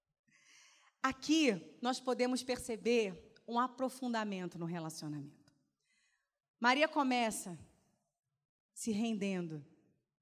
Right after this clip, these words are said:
à palavra de Deus, ao conhecimento, se aplicando nesse conhecimento.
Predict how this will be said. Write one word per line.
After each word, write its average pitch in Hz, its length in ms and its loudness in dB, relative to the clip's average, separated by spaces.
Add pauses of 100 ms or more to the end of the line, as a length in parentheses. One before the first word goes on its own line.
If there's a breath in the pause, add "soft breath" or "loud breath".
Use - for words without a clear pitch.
(180)
à 175 80 -4
palavra 170 400 -6
de 151 140 -12
Deus, 143 240 -16
ao 165 80 -8
conhecimento, 202 880 -6 (360)
se - 120 -10
aplicando 202 520 -6
nesse 175 180 -8
conhecimento. - 580 -12